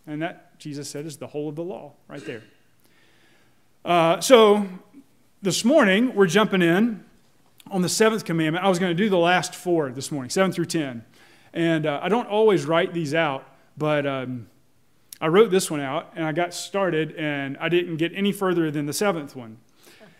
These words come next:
So <laughs> you have the seventh commandment this morning,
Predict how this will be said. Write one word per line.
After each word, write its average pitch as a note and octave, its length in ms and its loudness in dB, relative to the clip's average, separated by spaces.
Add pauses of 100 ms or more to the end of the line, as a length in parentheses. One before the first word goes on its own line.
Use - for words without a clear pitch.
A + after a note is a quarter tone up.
(140)
So G3+ 480 8 (200)
<laughs> A3 220 2
you A#3 140 10
have A3+ 140 6
the G3+ 60 4
seventh A3 380 0
commandment G#3+ 460 0
this F#3+ 160 -2
morning, F3+ 380 -2